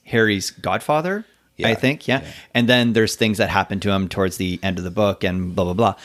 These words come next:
Speaker 1: And so, you know, it kind of revolves around that. So that's the purpose of the book. And they compared that to the,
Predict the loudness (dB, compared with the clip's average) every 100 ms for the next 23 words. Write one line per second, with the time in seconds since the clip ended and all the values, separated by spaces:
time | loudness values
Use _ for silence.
0 | -20 -10 -2 2 4 2 2 2 2 2
1 | 0 2 2 2 2 2 0 0 -2 0
2 | 0 2 -2 0 0 2 -2 -2 -4 2
3 | 2 2 0 0 2 -2 2 0 2 2
4 | 2 -2 -6 -2 0 0 0 0 0 -2